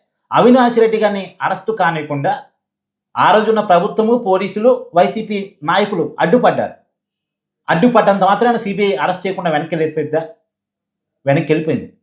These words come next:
ముఖ్యమంత్రుల స్థాయి ఉన్న వాళ్ళనే అరెస్ట్ చేసినటువంటి సీబీఐ, కేంద్ర మంత్రుల్ని కూడా అరెస్ట్ చేసినటువంటి సీబీఐ ఒక ఎంపీని అరెస్ట్ చేయలేక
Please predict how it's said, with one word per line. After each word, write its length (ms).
ముఖ్యమంత్రుల 760
స్థాయి 340
ఉన్న 180
వాళ్ళనే 380
అరెస్ట్ 420
చేసినటువంటి 440
సీబీఐ, 600
కేంద్ర 320
మంత్రుల్ని 460
కూడా 200
అరెస్ట్ 280
చేసినటువంటి 440
సీబీఐ 460
ఒక 140
ఎంపీని 540
అరెస్ట్ 340
చేయలేక 520